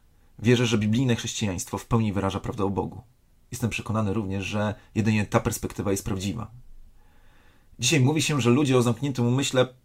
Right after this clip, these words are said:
przywiązują się do jednej ścieżki. Szczerze mówiąc, nie wiem, na jakiej podstawie wyciągane są takie wnioski. Skoro jednak każdy może mówić to, co chce, pozwólcie, że ja wyrażę swój pogląd w tej sprawie. A zatem uważam, że ludzie akceptujący różne warianty rzeczywistości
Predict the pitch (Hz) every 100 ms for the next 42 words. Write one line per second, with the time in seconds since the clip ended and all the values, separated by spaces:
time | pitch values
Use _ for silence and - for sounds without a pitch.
0 | _ - 113 117 113 135 123 120 113 120
1 | 123 120 - - 113 - - - _ _
2 | _ - 131 117 131 131 127 123 123 107
3 | 101 95 - 147 101 - 117 101 87 90
4 | 95 101 98 95 - 92 - 101 95 90
5 | - - _ _ _ - - - - 131
6 | 123 120 - 131 107 110 107 107 104 117
7 | 107 - - 92 - 123 107 95 117 110
8 | 101 101 113 107 104 95 - - 98 -
9 | 123 104 98 - 92 - 85 82 - -
10 | - - - - - - - 90 123 131
11 | 123 131 - - 101 127 123 104 131 120
12 | - - 117 113 117 120 160 104 90 92
13 | 92 82 80 - 87 - 90 - 110